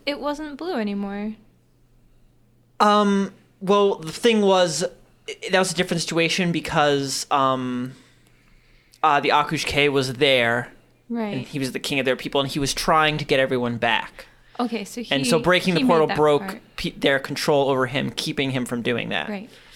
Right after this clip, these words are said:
Speaker 1: And then in the second one, the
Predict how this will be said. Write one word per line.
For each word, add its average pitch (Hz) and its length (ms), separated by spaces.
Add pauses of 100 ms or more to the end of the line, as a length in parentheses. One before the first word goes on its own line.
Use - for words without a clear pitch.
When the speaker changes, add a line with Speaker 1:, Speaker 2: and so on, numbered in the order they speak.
(160)
Speaker 1:
And 254 180
then 247 280 (160)
in 240 420
the 220 100
second 277 460
one, 247 480 (420)
the 220 600